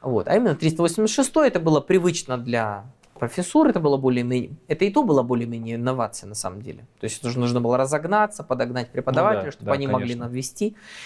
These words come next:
Speaker 1: И мне очень сильно повезло, он был и лектором, и, собственно, мы называли это семинаристом, сейчас я ругаюсь, я не знаю, семинарист в семинарии. <laughs> А должен быть преподаватель. Мне не нравится семинарист. Я, у нас,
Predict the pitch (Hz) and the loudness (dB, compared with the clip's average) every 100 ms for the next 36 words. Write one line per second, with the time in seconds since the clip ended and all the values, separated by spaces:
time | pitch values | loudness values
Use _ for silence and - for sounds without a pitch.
0 | - 131 190 247 190 185 175 165 147 147 | -2 4 6 6 4 0 -2 -2 0 0
1 | 160 208 170 135 127 175 202 247 - 220 | 4 4 4 0 0 2 2 2 0 -2
2 | 220 _ _ _ _ _ _ _ - 202 | -2 _ _ _ _ _ _ _ 2 6
3 | 226 214 - 190 - 156 175 165 165 147 | 6 4 0 -4 -2 2 4 6 6 4
4 | 143 147 151 151 170 240 262 - 131 - | 2 -2 0 4 6 6 4 0 -4 -2
5 | 147 127 120 123 147 180 185 - 127 127 | -2 0 0 2 2 4 2 0 -8 -4
6 | 131 135 120 101 - 135 185 - - - | -2 -2 -2 -4 -2 2 2 0 -2 2
7 | 160 156 110 101 - - - - - - | 4 4 0 -8 -14 -10 -8 -6 -10 -8
8 | - - 698 605 381 151 - - - - | -4 -2 -4 0 0 0 -4 -2 -2 -2
9 | - 190 202 185 180 170 165 165 147 131 | 0 2 2 2 0 -2 0 2 2 -2
10 | 117 127 151 170 113 113 - - 123 147 | -10 -2 2 2 2 -4 -18 -10 -2 2
11 | 247 247 123 104 131 - | 2 0 -4 -2 -4 -4